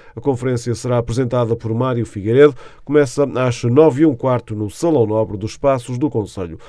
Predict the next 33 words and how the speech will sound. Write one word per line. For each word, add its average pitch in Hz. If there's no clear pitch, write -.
Em 175
Barcelos, 160
as -
comemorações 143
realizam-se 127
durante 131
todo 123
este 113
mês, 143
com 190
um 185
programa 147
que 117
vai 139
das 123
conferências 139
à 85
música, 135
dos 127
livros 131
às 95
tertúlias, 139
das 131
exposições 139
ao 107
teatro 117
e 110
às 107
propostas 120
culturais, 131
tudo 127
para 127
celebrar 123